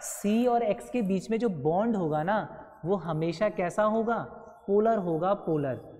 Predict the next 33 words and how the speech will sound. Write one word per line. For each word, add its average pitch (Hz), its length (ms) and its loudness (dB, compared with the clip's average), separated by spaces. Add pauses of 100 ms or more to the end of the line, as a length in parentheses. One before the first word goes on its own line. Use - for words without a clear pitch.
(320)
सी 202 320 0
एक्स 220 220 0
bond 190 320 0
कैसा 190 280 -2
होता 214 300 -2
है 226 140 -2
nature 214 340 0
में? 220 200 -2 (400)
Polar 233 320 4
होता 170 300 -2
है। 147 260 -4 (300)
सी 202 260 2
एक्स 226 240 2
bond 220 220 2
nature 208 280 0
में 220 140 -2
कैसा 208 280 -2
होता 208 280 -2
है? 262 140 -2
Polar। 135 420 -4 (500)
और 214 480 2
इस 247 180 -2
लाइन 214 240 4
पे 226 100 0
आपको 214 240 0
focus 208 400 -4
करना 208 240 -2
है, 214 280 -4
एनसीईआरटी 196 580 0
पे 202 180 0 (460)
इन्होंने 247 300 2
लिखा 208 320 0
है 220 200 0